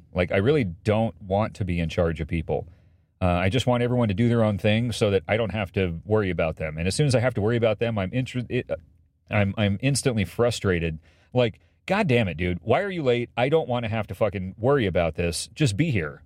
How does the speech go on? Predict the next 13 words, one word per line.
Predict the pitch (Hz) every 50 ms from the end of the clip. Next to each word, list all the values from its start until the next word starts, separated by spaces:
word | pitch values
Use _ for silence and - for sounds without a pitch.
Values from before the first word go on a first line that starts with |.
| _ _ -
uh, | 95 92 90 90 90 87 85 -
or | - 110 101 98
just | 87 120 120 - -
do | 127 131 117
this | 107 95 78 71 - -
or | 101 92 87 -
whatever." | - 104 104 101 104 92 92 85
Like, | 87 85 82 101
I | 113
don't | 131 135 -
wanna | 104 104 107 104 95
babysit | 85 98 101 92 90 85 - - 85 80
it. | 82 82 80